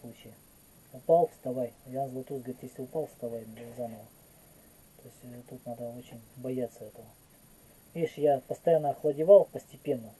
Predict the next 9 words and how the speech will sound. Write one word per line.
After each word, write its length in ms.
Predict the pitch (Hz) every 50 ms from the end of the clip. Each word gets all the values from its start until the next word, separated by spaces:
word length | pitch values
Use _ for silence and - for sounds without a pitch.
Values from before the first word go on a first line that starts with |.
| -
То 60 | - -
есть, 140 | 120 - - - - - - - - - - - - - - - - - - -
тут, 160 | 185 180 175 - -
э, 720 | 135 131 135 135 131 131 131 131 131 131 131 131 127 127 127
как 80 | 127 -
говорится, 320 | 139 135 135 131 - 135
не 80 | 135 127
пободрствовал, 720 | 139 139 139 156 175 175 160 160 151 - - - 135 131 -
тут 180 | - 170 156